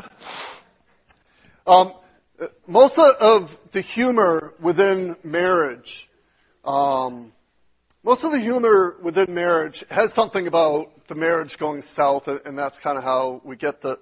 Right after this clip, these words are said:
the laugh out of it. But here's what I think. I think marriage is one of the greatest gifts from the greatest giver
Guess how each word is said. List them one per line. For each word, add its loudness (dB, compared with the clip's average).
the -10
laugh 0
out -4
of -14
it. -12
But -6
here's 2
what -2
I 2
think. -6
I 4
think 0
marriage 0
is -14
one -2
of -6
the -10
greatest -4
gifts -8
from -8
the -10
greatest -4
giver -4